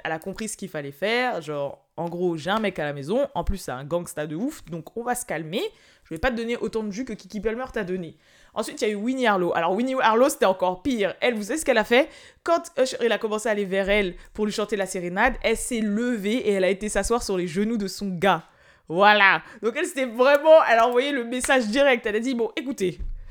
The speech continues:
moi, je veux pas de problème. En plus, mon gars, il est là. C'est pas comme s'il était à la maison, je sais pas quoi. Laissez-moi aller m'asseoir sur lui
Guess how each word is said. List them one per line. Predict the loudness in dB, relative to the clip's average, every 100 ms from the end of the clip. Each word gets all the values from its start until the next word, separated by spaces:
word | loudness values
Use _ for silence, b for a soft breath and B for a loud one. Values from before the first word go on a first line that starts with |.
| b
moi, | 4 4
je | 6
veux | 2
pas | 2
de |
problème. | 0 0 0
En | 0
plus, | -6 -4
mon |
gars, | -2
il | 0
est | 0
là. | 2 2
C'est | 0
pas | -6
comme | -6
s'il | -10
était | -6 -2
à |
la | -2
maison, | -2 -2 -4
je | -4
sais | -8
pas | -8
quoi. | -2 0 0 B B B B -6
Laissez-moi | 0 2 4
aller | 4 6
m'asseoir | 2 0
sur | -2 -2 -2
lui | 0 -2 -2